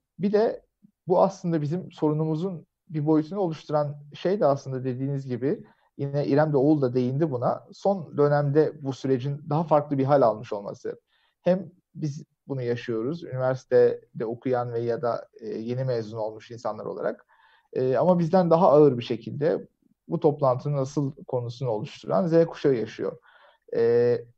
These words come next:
herhalde son on yılda ondan fazla, e, eğitim sistemi değişikliği yaşanmıştır. Yani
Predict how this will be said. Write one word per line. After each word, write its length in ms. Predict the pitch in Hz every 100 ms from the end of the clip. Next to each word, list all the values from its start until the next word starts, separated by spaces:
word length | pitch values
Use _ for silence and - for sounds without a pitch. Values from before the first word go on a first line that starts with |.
| _ _ _ _ _ _ _ -
herhalde 480 | 165 196 190 185 190
son 320 | 190 180 180
on 140 | - 196
yılda 500 | 190 165 147 185 -
ondan 640 | - 156 175 160 160 180
fazla, 600 | 180 160 147 151 180 - -
e, 100 | 131
eğitim 420 | 110 151 170 185
sistemi 340 | - - 170
değişikliği 340 | 175 147 - 165
yaşanmıştır. 680 | 135 120 110 117 - - 143 - - - -
Yani 340 | 139 139 139